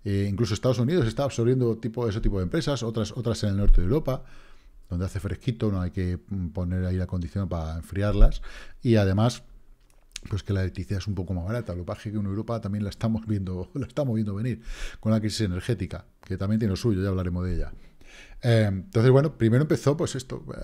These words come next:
"Venga, te prohíbo". Después, "El precio de Bitcoin sube un cincuenta por ciento en el momento que China prohíbe la minería". ¡Ostras!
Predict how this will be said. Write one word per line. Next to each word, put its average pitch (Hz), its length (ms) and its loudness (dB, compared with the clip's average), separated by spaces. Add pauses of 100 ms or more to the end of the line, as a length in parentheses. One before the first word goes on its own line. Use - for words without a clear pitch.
"Venga, 175 280 -4
te 131 100 -4
prohíbo". 143 360 0
Después, 185 500 -2 (440)
"El 90 120 -6
precio 170 280 2
de 143 80 4
Bitcoin 170 200 4
sube 170 180 4
un 127 60 0
cincuenta 160 300 -2
por 113 100 -2
ciento 160 520 -2 (120)
en 98 100 -6
el 90 80 -4
momento 127 380 -2
que 113 80 -6
China 147 340 -6
prohíbe 139 280 0
la 131 80 4
minería". 113 440 2
¡Ostras! - 500 10